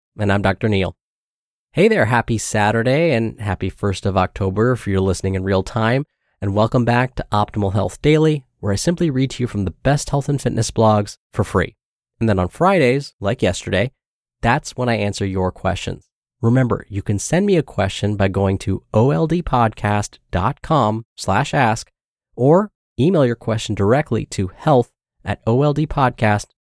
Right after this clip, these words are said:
dot com. Now, today's episode is a little longer than what I normally read.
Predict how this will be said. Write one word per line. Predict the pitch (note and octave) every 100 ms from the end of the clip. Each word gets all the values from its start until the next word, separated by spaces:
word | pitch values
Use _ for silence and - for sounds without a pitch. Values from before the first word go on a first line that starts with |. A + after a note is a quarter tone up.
| _ -
dot | F#2 -
com. | F#2+ E2+ - _ _ _ _ _ _ _ A#2
Now, | G#2 - _ _ _ _
today's | - C#3+ A3+ D#3
episode | C#3+ B2+ - B2+ B2+ -
is | G#2
a |
little | G2+ A#2+ F3 D#3+
longer | A#2+ A#2 A2 G#2+ A2 A2 -
than | G#2
what | G2
I | F#2+
normally | G2 F#2+ F#2+ F2+
read. | F2 E2